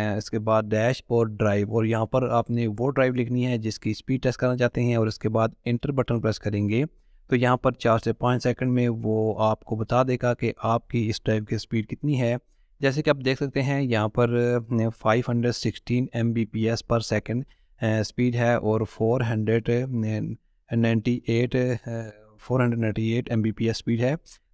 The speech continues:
तो अगर आप दूसरी ड्राइव को चेक करना चाहते हैं, सेम आपने वही winset स्पेस डिस्क, अ, स्पेस डैश ड्राइव और उसके बाद डी ड्राइव को मैं चेक करना चाहता हूँ, तो आपने ड्राइव का नाम लिखना है। इसके बाद एंटर बटन प्रेस करेंगे तो उसकी जो स्पीड होगी वो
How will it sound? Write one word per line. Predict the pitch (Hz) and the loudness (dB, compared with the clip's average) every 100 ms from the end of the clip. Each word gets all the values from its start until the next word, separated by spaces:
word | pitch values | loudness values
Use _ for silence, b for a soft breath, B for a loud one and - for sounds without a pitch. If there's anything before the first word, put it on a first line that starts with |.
| - | -2
तो | 123 | 0
अगर | 131 127 | 2 2
आप | 139 120 | 2 2
दूसरी | 120 139 | -2 -2
ड्राइव | 160 151 | 0 2
को | 151 | 0
चेक | 143 147 | 0 0
करना | 139 139 | 0 -2
चाहते | 139 139 | -2 -2
हैं, | 135 | -2
सेम | 127 117 123 | -2 -4 -2
आपने | 123 127 123 127 117 | -2 -2 -2 -2 -2
वही | 117 117 131 | 0 2 0
winset | 123 127 131 120 113 117 127 | 0 -2 -2 0 0 0 -4
स्पेस | 120 - - 113 117 117 | -6 -6 -2 -2 -2 -6
डिस्क, | 104 120 - - | -4 -4 -4 -4
अ, | 151 - b b b | -4 -6 b b b
स्पेस | 123 120 - - 123 127 131 131 131 117 | 0 0 -2 -2 -2 0 -2 -2 -2 -2
डैश | 117 113 120 - | 0 2 2 0
ड्राइव | 127 127 117 151 110 123 | -2 -2 -4 0 0 2
और | 127 | 0
उसके | 117 123 | -2 -2
बाद | 117 110 | 0 0
डी | 104 123 127 | 0 -2 2
ड्राइव | 127 120 - | 2 0 0
को | |
मैं | 117 110 | 0 0
चेक | 98 123 127 | -2 -4 -2
करना | 131 123 | -2 0
चाहता | 123 127 | -2 -2
हूँ, | 123 120 | -4 -4
तो | |
आपने | 113 110 107 110 104 110 b b _ | -2 -2 -2 -2 -4 -6 b b _
ड्राइव | 120 110 117 | 0 2 2
का | 117 | 0
नाम | 110 131 | 0 0
लिखना | 135 135 131 | 0 0 -2
है। | 131 131 | -2 -2
इसके | 135 - 139 | -4 -4 -2
बाद | 131 131 | 0 0
एंटर | 123 127 | 0 0
बटन | 131 127 127 | -2 -2 -2
प्रेस | 123 - | -2 -2
करेंगे | 127 117 113 113 113 | -2 0 0 0 0
तो | 110 104 - | 0 0 -4
उसकी | - - 113 | -12 -6 -2
जो | 107 | -2
स्पीड | 101 - 131 127 | -4 -2 0 2
होगी | 117 113 113 | 0 2 0
वो | 110 110 113 | 0 -2 -2